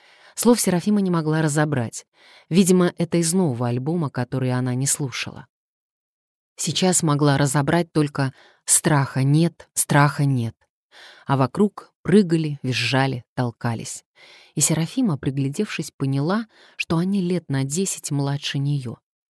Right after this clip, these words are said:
двадцатилетние. Эти могут и не возмутиться, если не будет того, двенадцатилетней давности. Пять. Нет, знакомые песни звучали, и Серафима, пусть осторожно,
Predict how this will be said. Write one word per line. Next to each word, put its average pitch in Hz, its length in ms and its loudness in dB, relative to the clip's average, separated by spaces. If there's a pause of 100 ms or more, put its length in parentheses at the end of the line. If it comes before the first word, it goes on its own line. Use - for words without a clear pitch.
двадцатилетние. 151 1000 -2 (500)
Эти 269 220 2
могут 165 340 0
и 131 60 2
не 131 100 0
возмутиться, 131 920 -2
если 127 320 -6
не 120 160 -2
будет 123 320 -2 (100)
того, 123 400 0 (500)
двенадцатилетней 131 840 0
давности. - 640 -8 (1900)
Пять. - 440 0 (1120)
Нет, 190 260 8
знакомые 165 500 2
песни 156 340 0
звучали, 131 720 -2 (140)
и 139 60 0
Серафима, 165 680 0 (240)
пусть 165 240 -2
осторожно, 151 800 0